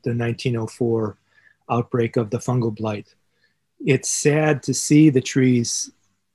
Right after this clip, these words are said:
reduced to nothing but stump sprouts or worse. They, they, they don't survive that either, 'cause that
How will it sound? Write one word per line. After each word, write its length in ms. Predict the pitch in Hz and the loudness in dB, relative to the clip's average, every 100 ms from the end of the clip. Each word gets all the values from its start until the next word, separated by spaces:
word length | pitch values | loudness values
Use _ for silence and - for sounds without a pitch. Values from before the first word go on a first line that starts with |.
| _ | _
reduced 600 | 131 110 135 156 156 - | -2 0 6 6 6 -2
to 480 | - 131 123 117 113 160 196 | 0 2 4 2 0 -6 -4
nothing 480 | 127 127 135 131 | -2 0 0 0
but 260 | 107 117 110 _ 240 - | 0 -4 -4 _ -20 -12
stump 400 | - - 131 120 | -12 -2 -2 -2
sprouts 500 | - 117 101 95 - | -4 -4 -4 -6 -6
or 200 | 190 123 | -2 2
worse. 300 | 160 120 - | 4 4 0
They, 280 | 101 113 127 - | -4 -4 -4 -6
they, 120 | - 127 | -6 -2
they 200 | - 120 | 0 4
don't 300 | 151 143 - | 4 4 0
survive 420 | 117 127 147 110 | 0 4 4 2
that 220 | 117 110 | 0 4
either, 220 | 165 107 | 4 4
'cause 180 | 110 107 | -2 -2
that 200 | 117 | -2